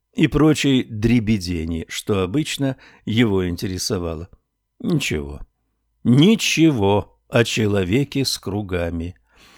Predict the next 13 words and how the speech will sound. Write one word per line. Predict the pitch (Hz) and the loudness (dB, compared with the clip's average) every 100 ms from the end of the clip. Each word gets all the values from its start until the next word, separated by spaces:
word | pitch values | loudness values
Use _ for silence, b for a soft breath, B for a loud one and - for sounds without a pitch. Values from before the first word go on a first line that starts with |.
| b 123 | b 2
В | 117 | 4
этом | 120 139 127 | 4 4 2
деле | 120 131 131 | 2 2 2
нет | 131 131 - | 2 0 -2
ничего | 135 127 139 - 135 127 123 | 2 4 4 0 -2 0 0
такого, | - 113 - 180 147 76 - b b | 0 -4 0 0 0 -2 -8 b b
что | - - 123 | -12 0 2
могло | 104 98 101 90 | 2 0 -2 -2
бы | 98 95 _ - | -2 -4 _ -2
постоянно | 127 - - 123 131 123 120 110 | 0 0 0 0 2 2 2 -2
привлекать | 113 113 104 104 - 131 - - b b b | -2 -2 -2 -6 -2 -2 -2 -12 b b b
внимание | 107 113 131 123 113 101 98 101 110 | -2 4 6 8 6 4 2 0 0
журналистов. | 110 123 131 127 - - - - | -2 -2 -4 -4 -8 -10 -12 -20